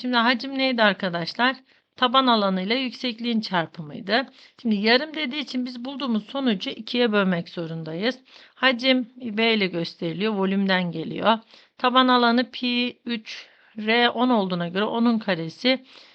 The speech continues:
yüz çarpı yükseklikte on beş. Bir de bölü iki diyorum. Bölü iki dememin sebebi yarım olması arkadaşlar. Tekrar söylüyorum.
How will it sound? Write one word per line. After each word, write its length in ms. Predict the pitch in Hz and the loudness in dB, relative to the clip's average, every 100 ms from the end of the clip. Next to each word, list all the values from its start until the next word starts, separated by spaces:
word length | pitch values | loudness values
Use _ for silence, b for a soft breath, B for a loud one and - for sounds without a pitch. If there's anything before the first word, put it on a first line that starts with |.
| B - | B -4
yüz 540 | 202 185 214 226 - _ _ _ _ _ | 0 2 2 -2 -12 _ _ _ _ _
çarpı 480 | - 277 240 208 262 | 2 6 6 4 -4
yükseklikte 1000 | 262 226 - 214 214 160 - 226 247 254 - _ - | -4 -6 -2 -2 -2 -10 -6 2 2 2 -4 _ 0
on 300 | 202 180 151 | 2 2 0
beş. 480 | 165 226 - - _ _ _ b b b b - | 0 2 0 -6 _ _ _ b b b b -14
Bir 120 | 233 | -2
de 180 | 214 214 | -2 2
bölü 500 | 233 220 233 262 254 | 2 4 4 2 0
iki 420 | 196 - 247 262 202 | -10 -6 -4 -4 -2
diyorum. 280 | 175 165 - _ 220 | -2 -2 -10 _ -2
Bölü 180 | 254 | -2
iki 280 | 277 240 277 | -2 -8 -4
dememin 360 | 269 240 202 202 | 0 0 0 -2
sebebi 480 | - 254 208 226 254 | -2 -4 -4 -4 -2
yarım 440 | 208 196 214 202 | 0 2 2 0
olması 500 | 175 165 160 156 156 | -4 -6 -6 -8 -10
arkadaşlar. 600 | 165 - - 160 - 233 | -10 -10 -12 -12 -8 -8
Tekrar 380 | - 196 180 165 | -4 -6 -4 -8
söylüyorum. 580 | - 156 156 160 233 | -8 -12 -12 -4 -2